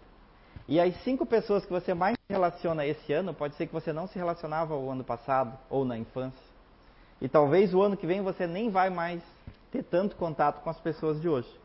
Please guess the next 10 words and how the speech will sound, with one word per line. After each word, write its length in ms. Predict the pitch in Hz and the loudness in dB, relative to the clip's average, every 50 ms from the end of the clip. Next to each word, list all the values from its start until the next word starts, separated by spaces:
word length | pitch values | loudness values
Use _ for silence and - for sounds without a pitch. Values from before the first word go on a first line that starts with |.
| - - - - - - - - - - - - - - - - - - - - - - - - - - - | -20 -20 -20 -20 -20 -20 -20 -20 -20 -20 -20 -20 -20 -20 -20 -20 -20 -20 -20 -20 -20 -20 -20 -20 -20 -8 -4
Então 360 | 147 151 - 208 202 196 190 | -4 6 8 8 8 10 8
há 80 | 196 220 | 8 8
uma 160 | 233 240 240 | 8 6 6
influência, 600 | 233 - - 208 190 175 185 208 208 - 202 175 - - - | 4 2 2 4 4 4 4 2 0 0 -2 -2 -2 -6 -8
sim, 260 | 156 156 180 233 254 - - - - - - - - - - - - _ _ _ | -6 -4 -4 -4 -6 -8 -14 -20 -20 -20 -20 -20 -20 -20 -20 -20 -20 _ _ _
das 260 | 123 123 151 151 - | 2 4 4 4 4
pessoas 640 | - - 165 151 - - - 165 160 165 180 202 214 214 - - - - - - - - - | 2 0 0 0 0 0 2 4 4 4 4 0 -2 -4 -8 -18 -20 -20 -20 -20 -20 -14 -4
à 120 | - 135 135 | -4 -4 -4
sua 280 | - - 156 160 180 | -2 -2 2 2 2
volta. 340 | 170 170 151 107 - - | 4 4 4 4 4 -2